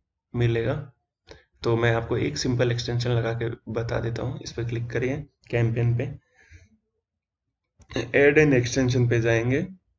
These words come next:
Extension पे click करेंगे, प्लस का बटन दबाएंगे। इसमें मैंने already इतने सारे set कर रखे हैं, आप यहाँ से सारी चीज़ें सेट कर सकते हैं। देखिए site link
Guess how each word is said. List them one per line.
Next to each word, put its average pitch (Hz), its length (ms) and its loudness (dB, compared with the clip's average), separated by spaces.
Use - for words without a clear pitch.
Extension 139 580 0
पे 127 100 0
click 117 220 -2
करेंगे, 117 320 -2
प्लस 131 200 -2
का 156 120 0
बटन 120 300 -2
दबाएंगे। 120 420 -4
इसमें 135 240 0
मैंने 135 140 4
already 127 300 6
इतने 120 260 0
सारे 123 200 0
set 120 220 -2
कर 117 120 -2
रखे 120 220 -8
हैं, 156 100 -12
आप 160 140 4
यहाँ 170 160 8
से 175 100 2
सारी 165 280 6
चीज़ें 156 240 2
सेट 120 240 -2
कर 113 80 -2
सकते 117 340 -10
हैं। 120 180 -8
देखिए 131 380 0
site 123 320 6
link 143 260 0